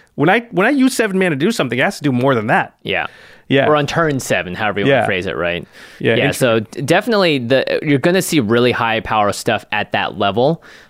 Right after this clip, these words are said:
Speaker 2: Um, and I think just having good threat assessment is really important here and knowing which ones you need to remove or at least inform the table. Like, if it's Zendikar Resurgent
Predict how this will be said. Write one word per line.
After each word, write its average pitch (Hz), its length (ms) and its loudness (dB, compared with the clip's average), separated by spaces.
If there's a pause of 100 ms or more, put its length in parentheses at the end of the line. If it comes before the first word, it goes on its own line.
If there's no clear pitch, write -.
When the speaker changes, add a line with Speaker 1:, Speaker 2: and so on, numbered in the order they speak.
Speaker 2:
Um, 107 340 0
and 120 140 -2
I 131 60 0
think 185 180 0
just 185 140 -2
having 151 240 -2
good 127 180 0
threat 127 160 2
assessment 113 400 -2
is - 60 -6
really 107 140 0
important 98 340 -4
here 101 160 -2
and 98 140 0
knowing 117 300 2
which 113 180 -2
ones 110 200 -2
you 107 60 -2
need 113 260 0
to - 120 0
remove 135 320 2
or 120 80 4
at 110 60 2
least 120 180 -2
inform 113 280 -4
the 101 80 -2
table. 87 280 -4
Like, 107 160 -2
if 160 80 2
it's 185 160 -2
Zendikar 180 360 0
Resurgent 139 540 -2